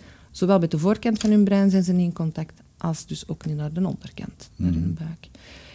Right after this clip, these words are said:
Speaker 1: En Rick Schneider bijvoorbeeld is iemand die daar, eh, heel mooie dingen over geschreven heeft, eh, in de Intuïtieve, ehm, University. En die dat ook heel klinisch onderbouwt, die daar ook, eh,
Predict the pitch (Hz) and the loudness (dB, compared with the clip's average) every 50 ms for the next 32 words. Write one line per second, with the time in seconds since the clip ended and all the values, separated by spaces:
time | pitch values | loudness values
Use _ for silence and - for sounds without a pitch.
0 | - - _ - - 175 170 165 165 165 165 165 160 160 156 156 156 - - - | -20 -20 _ -4 0 0 2 2 2 2 2 2 2 0 0 -2 -4 -6 -12 -20
1 | - - - - - 175 - - - - 175 180 196 220 190 175 160 160 151 151 | -20 -14 -4 2 6 6 6 6 4 0 2 2 2 2 2 0 0 -2 -2 -2
2 | 156 - 160 151 160 160 160 151 151 - 170 156 160 151 147 147 147 147 147 151 | -4 -6 -4 -4 -2 0 0 0 -2 -4 -4 -4 -2 -2 -2 -2 -4 -4 -4 -4
3 | 147 156 170 170 160 170 170 170 160 156 139 170 170 175 170 180 180 170 175 175 | 0 0 2 4 4 4 4 4 2 2 2 2 2 2 2 0 0 -2 -4 -6
4 | 170 - - - 190 190 196 185 185 185 185 190 185 - - - - 156 156 156 | -8 -8 -6 -4 -2 0 0 0 0 0 0 -2 -4 -6 -8 -10 -6 -6 -4 -4
5 | - - - 160 160 147 147 - - 185 175 - 170 170 165 - 180 180 175 156 | -6 -4 -2 -2 0 0 0 4 4 4 4 4 -2 -4 -2 -2 -2 0 0 0
6 | 160 160 151 151 147 - - 143 143 139 139 139 139 135 139 139 135 - - - | -2 -4 -4 -4 -6 -8 -8 -8 -6 -6 -6 -6 -6 -6 -6 -8 -10 -12 -20 -18
7 | - - - 165 175 175 160 - 175 185 - - - - 339 415 - _ _ _ | -14 -4 2 4 4 4 4 2 -2 -4 -4 -8 -8 -8 -10 -10 -10 _ _ _
8 | - - - - - - - - - - - - - - - 175 185 185 175 165 | -20 -20 -20 -20 -20 -20 -20 -20 -20 -20 -20 -20 -12 -2 4 6 6 6 6 6
9 | 160 165 170 - - 175 175 - 202 190 185 185 165 175 165 156 151 143 180 180 | 4 2 2 2 0 0 2 4 6 6 6 6 6 4 2 0 0 2 2 0
10 | 175 156 - 151 143 156 147 151 151 151 - - 147 147 143 143 | 0 0 -2 -2 0 0 0 0 -2 -4 -4 -4 -4 -2 -2 -2